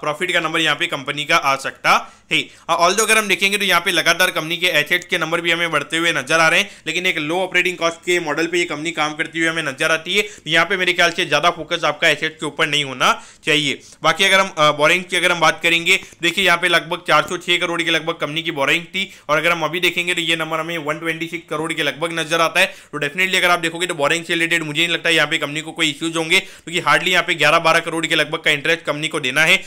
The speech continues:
और यहाँ पे कंपनी नेट प्रॉफिट में वन सेवेंटी करोड़ के लगभग अगर यहाँ पे प्रॉफिट कमा रही है, तो कहीं ना कहीं वहाँ पे कंपनी काफ़ी वेल पोजीशन्ड हमें यहाँ पे नजर आती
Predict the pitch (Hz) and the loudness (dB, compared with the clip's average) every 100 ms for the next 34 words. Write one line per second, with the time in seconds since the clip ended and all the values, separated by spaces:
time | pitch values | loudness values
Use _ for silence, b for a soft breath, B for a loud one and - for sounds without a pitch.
0 | B 147 151 160 170 160 160 175 151 180 | B -2 2 2 0 -2 -2 -2 2 0
1 | 185 175 170 170 175 156 165 165 160 165 | 2 -4 -2 -4 -2 -2 -2 -2 0 -2
2 | 165 165 160 160 151 160 151 151 151 151 | -2 -2 0 0 0 0 0 2 2 0
3 | 156 139 160 147 131 151 165 185 180 - | -4 -4 -4 -4 0 2 4 2 0 -6
4 | - 156 165 180 175 151 165 196 - - | -10 -4 -2 0 2 2 2 0 -2 -6
5 | 151 170 165 151 165 160 160 156 147 165 | -2 0 0 0 2 0 0 -4 -4 -2
6 | 160 147 151 135 170 156 127 143 131 - | -2 0 0 2 0 0 -2 0 0 -2
7 | 220 | -6